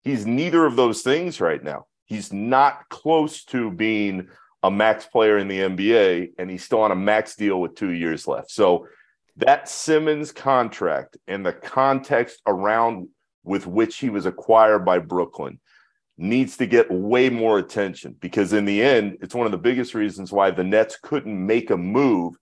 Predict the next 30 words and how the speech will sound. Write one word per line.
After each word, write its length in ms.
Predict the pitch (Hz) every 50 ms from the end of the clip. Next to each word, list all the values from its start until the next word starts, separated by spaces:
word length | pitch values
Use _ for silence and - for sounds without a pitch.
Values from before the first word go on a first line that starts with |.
| _ -
after 300 | 107 104 101 - - 90
trading 640 | - - - - 135 143 170 180 156 107 92 87
Kyrie 640 | - 98 85 82 80 80 78 78 73 65 64 - - _ _ _ _ _ _ _ _
to 100 | - 117
get 280 | 95 85 131 131 131 -
back 240 | 131 127 117 - 147
any 140 | 131 127
kind 200 | - - 131 120
of 100 | 110 -
pieces 520 | - - 143 139 131 - - 101 92 87 -
that 180 | - 98 - -
would 300 | 87 95 107 123 139 131
have 320 | 107 120 117 107 98 92
made 440 | 95 98 104 113 113 110 104 90 - - _ _ _ _
Kevin 260 | - 120 117 113 113
Durant 500 | 107 101 95 95 104 107 104 104 104 -
want 420 | - 82 90 98 110 113 107 110 -
to 120 | - 98
stay, 640 | 87 - - - - 120 117 107 95 90 85 85 - - _ _ _ _ _ _ _ _
even 340 | - 139 156 147 131 135 120
if 220 | 117 107 - -
he 140 | - 123 117 107
had 120 | 98 85
thought 260 | - 113 104 104 101
about 360 | 98 78 98 92 87 87 - - _ _
staying 320 | - - - 120 104 101 92
in 100 | 90 87
Brooklyn 480 | - 92 95 87 - - 92 87 85
longer 380 | 85 87 90 90 82 87 85 82
than 340 | 85 87 82 82 80 78